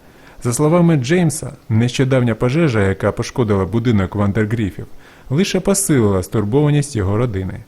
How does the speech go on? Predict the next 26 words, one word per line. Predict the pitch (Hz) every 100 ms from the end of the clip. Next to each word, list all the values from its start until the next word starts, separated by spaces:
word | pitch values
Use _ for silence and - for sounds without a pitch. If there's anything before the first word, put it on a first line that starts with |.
| - _ _ _ _ -
Починаючи | 107 135 147 151 147 139
з | 135
тисяча | - 147 147 - - 117
дев'ятсот | 98 101 104 117 147 107
шістдесят | - 98 110 - 113 -
сьомого | 117 101 95 117
року | 185 131 95
в |
маєтку | 92 107 139 139 117
Вандергріф | 101 92 95 113 190 190 -
у | 135
якості | 156 156 151 151 139
тимчасових | 131 127 139 135 127 120
доглядачів | 110 107 110 107 107 113 107 - - - - -
мешкає | 104 156 - 160 147
родина | 139 131 127 123
Картер. | 120 117 98 - - 104 - - _ _ _ - -
Ага, | 95 110 160 135 101
ось | 147 202 202
воно | 185 147
що. | 131 - 110 117 _ _ _ _ _ _ - _ - _ -
Ну, | 123 151 180
тепер | - 160 165 156
ми | 156 147
з | 127
вами | 139 135